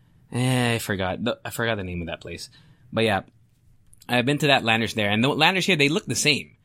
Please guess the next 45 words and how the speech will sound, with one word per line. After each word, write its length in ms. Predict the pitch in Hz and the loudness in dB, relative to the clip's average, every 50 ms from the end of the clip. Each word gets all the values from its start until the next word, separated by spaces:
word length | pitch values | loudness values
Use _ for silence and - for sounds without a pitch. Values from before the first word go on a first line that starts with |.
| _ _ _ _ - - _ _ _ _ | _ _ _ _ -20 -20 _ _ _ _
And 200 | - 123 131 139 | -2 0 2 4
I, 240 | 143 143 131 139 147 | 4 4 4 4 4
I 40 | 147 | 4
always 300 | 151 156 175 180 170 156 | 4 4 4 4 2 2
said, 280 | - 160 143 131 - - _ _ _ | 2 2 0 0 -2 -6 _ _ _
or 160 | 131 139 143 | 2 2 4
not 180 | 143 165 165 - | 4 4 2 4
always, 260 | 127 131 131 123 117 | 4 4 4 4 2
but 120 | 104 117 120 | 2 2 4
I've 100 | 127 143 | 4 4
always 300 | 160 185 190 185 165 - | 4 4 4 2 0 2
thought 220 | - 151 147 131 | 2 2 2 2
that 180 | 127 113 - - | 0 -2 0 2
S 240 | 127 131 131 - 139 | 2 2 2 2 0
N 100 | 120 117 | 2 2
R 380 | 107 101 95 90 85 85 85 - _ _ | 2 2 0 0 -4 -8 -14 -18 _ _
looked 260 | 113 120 139 139 - | -2 0 0 0 0
like 220 | 135 131 127 - - | 0 0 0 2 0
a 80 | 113 | 0
more 800 | 107 107 104 107 113 117 117 120 123 127 127 131 131 131 135 135 _ _ _ _ _ | 0 2 2 2 2 2 4 4 4 4 4 4 2 0 -2 -6 _ _ _ _ _
ratchet 720 | - 101 101 104 104 104 104 - - - 117 110 - - _ | -4 -2 2 4 4 4 2 2 0 0 0 0 0 -4 _
<laughs> 60 | _ | _
Landers. 1500 | - 104 110 - - - 156 147 - - 151 - - - - - - - 147 - - - - - - - 175 - - - - 170 | -4 -2 -2 -2 0 0 -2 0 0 0 -2 0 2 2 2 2 0 -2 -6 -6 -8 -6 -6 -6 -4 -4 -4 -4 -4 -6 -6 -6
<laughs> 800 | 175 - - 170 - - - - 269 - - - 233 220 - | -6 -4 -6 -6 -8 -6 -6 -6 -4 -2 -2 0 -2 -2 0
But 140 | - 165 170 | 2 4 4
I've 140 | 185 190 180 | 6 4 6
heard 180 | 226 233 220 190 | 4 4 4 6
there 120 | 196 180 | 6 6
are 100 | 175 165 | 4 4
some 200 | - 175 151 139 | 2 2 2 2
really 220 | 131 139 135 131 | 2 2 2 4
nice 240 | 127 120 117 113 - | 4 4 4 4 2
S 160 | 113 113 - | 0 0 0
N 80 | 117 110 | 0 0
Rs. 120 | 107 104 | 0 0
But 120 | 110 131 - | 0 2 2
every 200 | 143 185 196 196 | 4 2 2 2
time 120 | - 190 | 2 4
I've 140 | 180 160 147 | 4 4 4
been 120 | 147 147 | 2 0
to 220 | 139 147 131 - - | 2 0 0 2 2
other 220 | 143 147 151 135 | 2 4 4 4
S 200 | 82 123 117 - | 4 2 2 2
N 120 | 113 110 104 | 2 2 2
Rs, 360 | 98 95 98 101 98 - | 2 2 2 0 0 -2